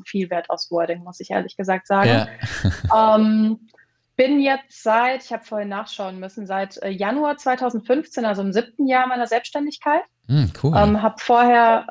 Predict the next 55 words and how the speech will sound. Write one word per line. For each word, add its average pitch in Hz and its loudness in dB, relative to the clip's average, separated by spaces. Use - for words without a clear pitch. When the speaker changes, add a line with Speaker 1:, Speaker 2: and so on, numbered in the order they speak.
Speaker 1:
ähm, 208 0
eine 208 -4
Ausbildung 220 -4
zur 202 -6
Mediengestalterin 254 -2
gemacht, 220 -2
hab 202 -12
dann 196 -2
in 196 -2
einer 185 -6
Werbeagentur 226 0
gearbeitet 190 -4
nochmal 180 -8
und 180 -18
hab 185 -14
mich 180 -18
dann 180 -6
entschieden, 185 -8
als 185 -2
ich 185 0
einen 190 0
Jobwechsel 202 0
aufgrund 190 -2
von 180 -4
Wohnortlage, 196 2
also 175 2
ich 175 -6
hab, 180 -8
ich - -20
komme 285 2
aus 285 -2
Mannheim, 240 2
hab 214 -4
anderthalb 214 -4
Jahre 208 -2
in 208 -4
München 214 -6
gewohnt, 196 -6
hab 202 -8
in 190 -4
München 196 -2
in 190 0
einer 185 0
Werbeagentur 190 2
gearbeitet 185 0
und 185 -6
als 180 -4
es - -10
Speaker 2:
Mhm. 92 0
Speaker 1:
wieder 185 0
zurück 190 -8
in 190 -4
die 180 -4
Heimat 190 0
ging, 185 -4